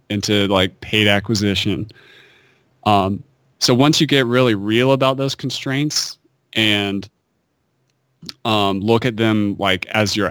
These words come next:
ally and not the enemy, and not as, like, an excuse, like, "I don't have enough money," then, um, then it forces you to be really creative and focus on what, what works.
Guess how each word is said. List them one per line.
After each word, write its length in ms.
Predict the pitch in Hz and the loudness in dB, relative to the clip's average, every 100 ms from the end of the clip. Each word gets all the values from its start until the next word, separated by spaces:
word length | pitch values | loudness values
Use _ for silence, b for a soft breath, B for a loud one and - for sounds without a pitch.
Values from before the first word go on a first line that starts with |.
| - | 0
ally 460 | 92 101 107 131 | 2 4 4 4
and 180 | 135 101 | 4 2
not 160 | 101 95 | -2 -4
the 160 | 101 | -6
enemy, 540 | 98 107 123 147 170 - B B B B B _ - | -2 2 4 6 4 0 B B B B B _ -2
and 140 | 110 | 2
not 220 | 107 107 | 4 4
as, 120 | 110 | 2
like, 220 | 117 107 - | 2 0 0
an 80 | |
excuse, 560 | 101 90 - 107 117 123 | -4 -6 -8 -4 -4 -4
like, 140 | 104 | -6
"I 20 | 98 | -8
don't 180 | 104 | -8
have 120 | 107 107 | -8 -6
enough 340 | 101 95 - - | -6 -8 -14 -10
money," 540 | 101 104 117 127 123 123 | -4 0 2 2 0 -2
then, 520 | 110 110 107 104 104 90 B B _ | 2 4 6 6 4 0 B B _
um, 480 | 107 104 95 98 95 - _ _ 113 | 2 4 4 2 -2 -10 _ _ -2
then 180 | 127 | 2
it 140 | 135 117 | 2 0
forces 500 | - 131 135 139 113 | -2 0 2 0 0
you 100 | 117 | 0
to 80 | 104 | 2
be 160 | 110 | 0
really 260 | 110 113 110 | 2 2 0
creative 560 | - 104 104 139 175 143 | 0 -2 0 4 2 2
and 240 | 104 101 | -2 -6
focus 480 | - 113 107 110 - | -4 -2 -2 -4 0
on 220 | 123 110 | 0 2
what, 280 | 104 107 - | 0 0 -2
what 240 | 92 104 82 | -4 -4 -2
works. 600 | 101 101 78 - - | -4 -4 -6 -8 -8